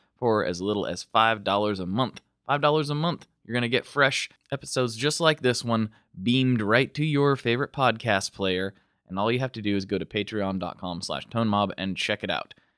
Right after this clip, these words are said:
So yes, we've got hours and hours of extra listening over there for you, if that's your thing, including an extension of this very conversation. So once you get done listening to this episode, if you really enjoyed it, you can go over to Patreon and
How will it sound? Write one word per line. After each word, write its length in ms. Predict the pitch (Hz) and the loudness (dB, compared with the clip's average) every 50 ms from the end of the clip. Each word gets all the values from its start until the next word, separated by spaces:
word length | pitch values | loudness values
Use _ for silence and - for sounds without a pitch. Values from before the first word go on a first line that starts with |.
| _ _ _ _ | _ _ _ _
So 320 | - - 98 92 90 90 | -4 -2 0 0 0 0
yes, 420 | 90 87 135 170 127 - - - - | -2 0 0 0 0 0 -2 -2 -2
we've 160 | - 120 120 | -4 -2 0
got 220 | 131 123 113 - - | 2 2 2 2 2
hours 400 | - 139 139 143 139 139 139 131 | 2 4 4 4 2 0 0 0
and 80 | 131 131 | 2 4
hours 320 | 131 131 127 127 131 123 | 4 4 4 4 4 4
of 160 | 123 113 95 - | 2 2 2 0
extra 380 | 113 - - - - 123 120 | -2 -2 -2 -4 -2 0 2
listening 420 | 117 120 120 - 135 123 120 123 98 | 2 2 0 0 0 0 0 -2 -2
over 300 | - 110 120 117 123 120 | -2 -2 -2 -2 0 0
there 180 | 120 120 127 | 2 2 0
for 220 | 127 - 131 127 127 | 0 -2 -2 -2 0
you, 220 | 135 147 156 143 | 0 0 0 0
if 160 | 107 98 - | -2 -2 -2
that's 240 | - 104 98 - - | -2 -2 -2 -2 -6
your 80 | 98 95 | -8 -6
thing, 320 | - 120 123 147 180 170 - _ _ _ - | -4 -4 -2 -2 -2 -4 -8 _ _ _ -6
including 800 | - 117 113 110 - - - 226 254 190 87 87 101 147 202 202 - _ _ - | -4 -4 -4 -4 -4 -6 -4 -2 -2 -2 -2 -2 -2 -4 -4 -6 -8 _ _ -4
an 120 | 139 151 | -2 -2
extension 520 | 143 - - - 170 160 160 - 175 170 147 | -2 -4 -4 -2 -2 0 0 0 -2 0 0
of 280 | 101 139 147 139 135 | 0 0 0 0 0
this 180 | 170 226 214 - | 0 0 0 0
very 240 | - 107 98 87 85 | 0 0 0 0 -2
conversation. 640 | - 98 82 73 78 - - 80 73 - - 80 | -2 -4 -4 -4 -6 -6 -6 -4 -4 -6 -6 -6
So 160 | 78 - 127 120 | -4 -4 -2 0
once 220 | 139 156 143 - | 0 -2 -2 -4
you 60 | 160 | -4
get 180 | 151 156 143 - | -4 -4 -2 0
done 180 | 143 143 139 | 0 0 2
listening 360 | 131 123 - - 123 117 117 113 | 0 -2 -2 -2 0 0 0 2
to 60 | 110 | 0
this 160 | 113 110 - | 0 0 2
episode, 460 | 120 113 - - - 117 117 127 127 | 0 -2 -2 -2 0 2 2 2 0
if 140 | 104 - - | -2 -4 -2
you 260 | 101 98 98 95 87 - | -2 0 0 -2 -2 -2
really 320 | 95 110 117 113 110 101 | 0 0 2 2 2 0
enjoyed 320 | 95 95 92 92 95 120 | 0 0 -2 0 0 0
it, 140 | 160 185 - _ _ _ | -2 -2 -6 _ _ _
you 100 | - 101 | -18 -12
can 160 | - 110 107 | -8 -6 -4
go 120 | 95 101 104 | 0 0 0
over 140 | 107 120 | -2 -2
to 60 | 117 101 | -6 -6
Patreon 560 | - 107 101 95 - 120 117 117 139 170 170 - _ _ _ _ _ _ | -6 -6 -6 -4 -4 -4 -2 -2 -2 -2 -4 -8 _ _ _ _ _ _
and 320 | - 113 117 120 135 135 | -6 -4 -4 -4 -6 -8